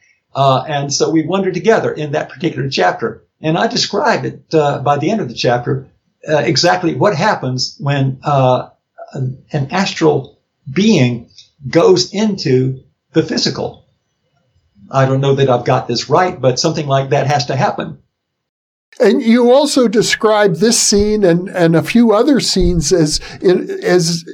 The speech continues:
Speaker 2: like trials where there's a jury and people are arguing their points of view, and ultimately, uh, it's decided by, uh, independent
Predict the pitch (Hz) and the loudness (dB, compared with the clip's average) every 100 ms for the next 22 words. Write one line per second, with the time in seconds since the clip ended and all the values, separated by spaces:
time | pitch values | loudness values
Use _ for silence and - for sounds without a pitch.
0 | - 208 202 226 226 - 262 247 240 196 | -14 -2 2 2 -2 0 2 4 4 4
1 | 120 113 - - 151 151 180 170 175 135 | 2 0 -4 2 4 6 4 4 0 2
2 | 160 240 214 147 123 120 139 190 196 196 | 4 4 4 4 4 2 0 -2 0 2
3 | 185 180 175 170 - - 196 233 196 185 | 4 4 2 0 -10 -2 2 2 4 4
4 | 170 165 170 160 156 - 202 196 - 175 | 6 4 4 2 2 2 2 2 2 2
5 | 156 165 202 247 170 151 147 175 160 196 | 4 4 4 4 4 2 2 2 2 2
6 | 196 185 175 175 165 165 160 - - 165 | 2 2 0 2 4 4 2 -8 -2 2
7 | 160 190 - 180 - - 175 - 190 185 | 2 2 2 0 0 0 0 2 2 2
8 | 233 202 135 131 - 143 143 143 143 - | 2 4 2 2 2 2 4 2 0 0
9 | 151 147 190 196 196 - 214 196 175 185 | 2 2 4 2 2 0 0 0 2 2
10 | 170 | 2